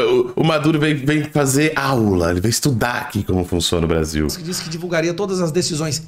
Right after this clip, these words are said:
Speaker 2: ilegais que não respeitassem a nossa Constituição e o nosso devido processo legal no Twitter? Pois ele fez isso de novo,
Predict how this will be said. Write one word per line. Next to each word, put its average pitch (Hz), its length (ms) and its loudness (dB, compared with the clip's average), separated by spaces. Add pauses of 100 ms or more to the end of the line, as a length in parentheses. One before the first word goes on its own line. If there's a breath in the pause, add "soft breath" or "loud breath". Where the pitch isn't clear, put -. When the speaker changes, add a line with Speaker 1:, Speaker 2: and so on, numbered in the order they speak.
Speaker 2:
ilegais 175 880 0
que - 160 -10
não 175 300 -6
respeitassem 165 840 -6
a 165 80 -2
nossa 233 500 2
Constituição 180 640 -6 (260 loud breath)
e 170 80 0
o 170 40 2
nosso 175 260 -2
devido 165 260 -2
processo 156 440 -4
legal 151 560 -2
no 143 120 -2
Twitter? 139 460 -2 (320 loud breath)
Pois 196 160 2
ele 190 140 0
fez 180 200 -4
isso 175 200 -6
de 190 100 -4
novo, 156 340 -2